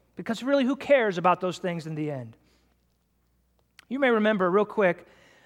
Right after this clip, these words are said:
that horrible story fr-, that happened a few years ago in Stanford with a young man who violated a young woman.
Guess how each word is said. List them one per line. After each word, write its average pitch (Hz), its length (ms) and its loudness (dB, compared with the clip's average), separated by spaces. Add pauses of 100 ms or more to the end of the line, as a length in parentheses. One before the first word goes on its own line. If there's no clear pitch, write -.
(140)
that 180 100 0
horrible 202 420 0
story 190 400 -2
fr-, 185 220 -10
that 170 160 -4
happened 180 240 -2
a - 40 -10
few 190 140 -8
years 180 260 -2
ago 160 220 -4
in 160 80 -8
Stanford 170 720 -8 (260)
with 151 120 -16
a 156 40 -14
young 180 240 -4
man 180 180 -4
who 160 280 -6
violated 165 600 -2
a 156 40 -10
young 156 320 -8
woman. 143 400 -10